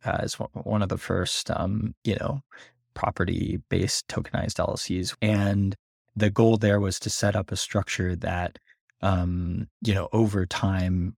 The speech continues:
we have the ability to, um, you know, basically bring in more people as owners and, and have, ideally in the long run, it become a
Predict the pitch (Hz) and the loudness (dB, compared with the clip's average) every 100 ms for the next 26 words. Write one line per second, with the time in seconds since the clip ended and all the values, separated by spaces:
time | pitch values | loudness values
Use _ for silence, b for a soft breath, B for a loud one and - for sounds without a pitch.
0 | - 104 98 90 95 - 87 87 107 101 | -6 -2 0 0 -2 -2 -6 0 2 2
1 | 90 87 92 - - 92 92 92 98 - | 0 -4 -6 -8 -6 -4 -4 -4 -6 -4
2 | 95 87 87 98 - - B B B B | -2 0 -2 -2 -2 -4 B B B B
3 | B _ _ 95 85 80 117 - _ _ | B _ _ 0 2 2 -2 -12 _ _
4 | - 95 - - 87 87 87 - _ _ | 2 2 2 0 0 0 -2 -4 _ _
5 | _ - 101 95 95 92 90 92 95 90 | _ 2 6 6 4 4 4 2 2 -2
6 | - - - 69 98 113 107 101 95 92 | -4 -6 -6 -4 4 4 6 2 0 -2
7 | - 85 87 90 95 87 90 - - 92 | 0 0 0 0 -2 -2 -2 -4 -6 -2
8 | 90 - - _ - 104 101 110 92 95 | -4 -4 -16 _ -4 -2 4 4 4 -2
9 | 95 92 95 101 101 104 98 104 - - | -4 0 2 2 2 0 0 -4 -6 -6
10 | - - - 98 | -6 -4 -2 -4